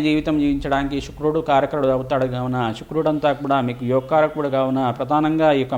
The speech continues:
మకర లగ్న జాతకుడు బొబ్బర్లు దానం చేసుకోవాలి. అట్టి పనులంతా కూడా దేవాలయంలో మంగళవారం పూట, శుక్రవారం పూట, గురువారం పూట దానం చేసుకోవడం వల్ల కష్టాల నుంచి బయటపడి, మీకు వ్యక్తిగత జాతకంలో ఉన్న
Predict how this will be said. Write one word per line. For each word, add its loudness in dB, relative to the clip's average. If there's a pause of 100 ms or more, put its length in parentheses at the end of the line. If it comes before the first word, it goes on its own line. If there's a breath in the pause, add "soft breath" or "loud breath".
మకర -4
లగ్న 0
జాతకుడు 0
బొబ్బర్లు 2
దానం 2
చేసుకోవాలి. -2 (480 loud breath)
అట్టి -4
పనులంతా 0
కూడా -2
దేవాలయంలో 0
మంగళవారం 4
పూట, -6 (180)
శుక్రవారం -2
పూట, -4 (160)
గురువారం 0
పూట -6
దానం -2
చేసుకోవడం -8
వల్ల -4 (720 loud breath)
కష్టాల 2
నుంచి 0
బయటపడి, -2 (520 loud breath)
మీకు -4 (160)
వ్యక్తిగత 0 (100)
జాతకంలో 2
ఉన్న 0